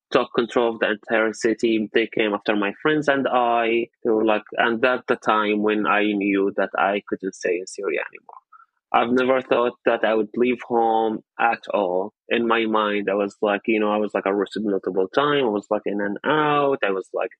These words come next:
injured. I was, like, you know, like, mentally and physically exhausted and tired. I had, like, times where I couldn't walk. So it was, like, you know, all those things, but see, like, enough people dying, like, covering, like, you know, as a journalist, cover everything. Like, I've seen, like,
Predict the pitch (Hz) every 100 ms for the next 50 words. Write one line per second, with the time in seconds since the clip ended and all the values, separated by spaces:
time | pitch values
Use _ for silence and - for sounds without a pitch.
0 | _ 131 147 147 147 147 151 117 101 101
1 | 98 110 104 104 101 - 123 123 120 120
2 | 120 120 117 - 123 165 165 156 151 131
3 | 123 - 135 147 - 151 131 - 139 139
4 | 131 - 131 123 107 107 - 127 127 123
5 | 123 117 104 104 107 104 104 _ _ 127
6 | 127 127 110 110 104 - 104 104 - 170
7 | 175 170 156 160 156 156 160 170 156 156
8 | 160 156 156 _ 135 143 151 147 - 139
9 | 147 135 127 127 - 143 131 - 127 127
10 | - 117 113 117 151 160 151 151 147 139
11 | 117 - - 143 135 135 131 120 - 127
12 | 120 123 113 107 127 123 113 110 - -
13 | _ 156 131 117 113 110 - 113 131 151
14 | 160 175 147